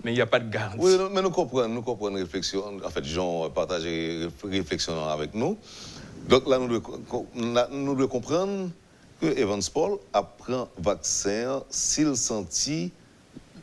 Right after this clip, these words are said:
Speaker 2: Se nesesè pou, pou, pou, euh, pou sa.
Speaker 1: Mwen oblije analize sa k ap pase. Mwen oblije ese konprann, paske gen yon polemik don vaksen pa rapò a lòt.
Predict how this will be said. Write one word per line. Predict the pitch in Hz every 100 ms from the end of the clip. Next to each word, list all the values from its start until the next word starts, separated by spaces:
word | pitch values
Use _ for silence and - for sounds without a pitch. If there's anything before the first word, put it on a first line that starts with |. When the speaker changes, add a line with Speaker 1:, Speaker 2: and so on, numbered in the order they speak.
| - -
Speaker 2:
Se | - 104
nesesè | 117 110 147 135
pou, | 95 -
pou, | 92 87 -
pou, | - 101
euh, | 87 87 80 80 -
pou | 95
sa. | - - - - - - - - -
Speaker 1:
Mwen | 214 269 262
oblije | 262 180 190
analize | 170 151 147 131 165
sa | 131
k | 107
ap | -
pase. | 92 - - - - -
Mwen | 127
oblije | 131 117 113
ese | - 107 98
konprann, | 131 131 180 139 92 76
paske | 95 107 95
gen | 104 117 127
yon | 113
polemik | 131 123 110 120 113
don | 107 107
vaksen | 104 - - 120
pa | 107 95
rapò | 95 98
a | 92
lòt. | 82